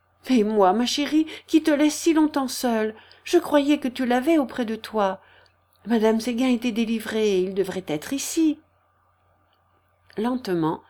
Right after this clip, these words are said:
Marianne avait ouvert les yeux, s'était efforcée de sourire, mais elle ne put parler immédiatement. Elle finit par dire doucement, d'une voix entrecoupée : « Pourquoi te mets-tu en colère ?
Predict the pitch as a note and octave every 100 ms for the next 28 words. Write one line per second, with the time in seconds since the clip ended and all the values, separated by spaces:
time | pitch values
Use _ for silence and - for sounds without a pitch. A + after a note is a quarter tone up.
0 | - _ - F#3+ G3 G#3 A3+ E3 F3 -
1 | F#3 G#3 D#3+ C#3+ - G#2+ - _ _ _
2 | - D#3 F#3+ F3 D3 C#3+ - G#3+ F3+ E3+
3 | F3 D#3+ D3+ B2+ - _ _ _ _ _
4 | _ - A3+ A#3+ A3+ A3 G#3+ G#3+ A#3 G#3+
5 | F#3+ G#3+ G3+ F3+ E3+ E3 C#3+ - C#3+ C3+
6 | _ _ _ _ _ _ - A3+ A#3 D#4
7 | E4+ E4+ C4 B3 C#4+ A#3+ A3+ - A3+ A#3
8 | C#4+ A3+ G3+ G3 G#3+ G#3 G3 A3 - F#3+
9 | - E3+ - _ _ _ _ _ _ _
10 | _ _ _ _ _ - A#3 - D4 D4
11 | C4 A#3 A#3 C4 B3+ B3+ C4 B3+ B3 A#3+
12 | A3+